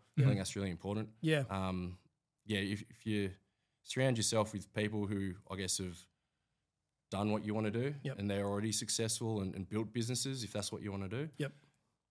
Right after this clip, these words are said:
Speaker 2: If you can get in rooms around them and, and surround yourself, and the easiest way to do it's on social media, just start following people that you,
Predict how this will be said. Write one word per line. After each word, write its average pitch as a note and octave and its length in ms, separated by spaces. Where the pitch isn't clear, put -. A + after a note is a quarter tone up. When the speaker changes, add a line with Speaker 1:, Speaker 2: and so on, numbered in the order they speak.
Speaker 2:
If - 160
you G#2+ 60
can A#2+ 120
get B2+ 140
in A2 120
rooms A#2 380
around G#2+ 240
them A#2 240
and, G2+ 140
and F#2+ 120
surround G#2+ 260
yourself, G#2+ 440
and G2+ 180
the A#2 100
easiest G2+ 340
way G2 100
to F#2 100
do G2+ 180
it's F2 160
on F#2 120
social F#2 340
media, G2 260
just F2 160
start E2+ 200
following F#2+ 420
people G2+ 280
that F#2+ 160
you, F#2 200